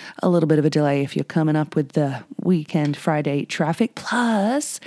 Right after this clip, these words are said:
this weekend is M L K weekend, hey? Martin Luther King weekend. I should say Martin Luther King Junior weekend. And that means our friends south of the border have the Monday off, so it'll be busy. Uh, maybe less traffic on Sunday exiting, we'll see.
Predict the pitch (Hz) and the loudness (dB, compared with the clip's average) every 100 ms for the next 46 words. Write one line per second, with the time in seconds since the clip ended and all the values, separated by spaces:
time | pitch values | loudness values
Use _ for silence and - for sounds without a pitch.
0 | - - - 202 - 202 202 180 165 160 | -14 -10 0 0 2 0 2 2 2 0
1 | 151 147 156 165 156 147 135 135 147 226 | 0 -2 -2 0 0 -2 -8 -6 -2 2
2 | 190 165 156 147 - - 160 180 185 233 | 2 2 0 0 -4 -4 -2 0 0 -2
3 | 339 - - - - - 151 - 147 - | -4 -8 -20 -20 -18 -8 -8 -6 -8 -4
4 | 143 151 143 143 139 - - 143 151 170 | -2 0 -2 -2 -4 -6 -8 -6 -2 2
5 | 208 135 - - 151 147 135 135 - - | 4 2 -4 -4 -4 -4 -6 -8 -10 -14
6 | - - - - 156 147 143 143 143 143 | -18 -16 -8 -2 0 0 0 -2 -4 -2
7 | 151 147 135 - 139 139 131 - 156 147 | 0 0 -2 -6 -6 -4 -6 -6 -4 -2
8 | - 151 147 156 151 147 143 123 143 131 | -2 -4 -2 -2 2 0 0 -2 -4 -2
9 | 131 151 226 285 214 135 127 123 - - | -2 2 4 6 4 4 0 -2 -2 -2
10 | 147 139 147 147 131 139 208 - - - | -2 0 0 0 0 0 -2 -2 -14 -14
11 | - - 151 156 147 143 165 160 151 135 | -14 -4 -2 0 0 2 2 2 0 0
12 | 143 - - 226 269 - 254 - 262 285 | -2 -2 -4 -4 -4 -4 -4 0 0 0
13 | 285 - 247 - 269 269 233 220 262 247 | -2 -2 -4 0 2 2 2 0 -2 -4